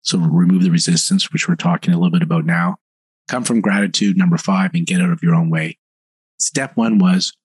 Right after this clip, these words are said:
quiet body and mind. Just practicing these relaxation response to quiet the body and mind you are removing and lowering the resistance. And we know in physics that when there's resistance in a system, less energy flows.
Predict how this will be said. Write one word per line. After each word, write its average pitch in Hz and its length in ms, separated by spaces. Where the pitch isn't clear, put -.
quiet 98 500
body 92 340
and 87 140
mind. 82 380
Just 156 400
practicing 107 760
these 90 320
relaxation 92 680
response 87 520
to - 160
quiet 101 460
the 104 80
body 92 340
and 87 80
mind 95 400
you 110 200
are 107 120
removing 104 840
and 95 220
lowering 107 360
the 98 60
resistance. - 760
And 95 400
we 101 160
know 120 460
in 95 180
physics 120 480
that 95 180
when 92 140
there's 92 180
resistance 104 580
in 110 100
a 110 40
system, 110 580
less 110 320
energy 101 380
flows. - 640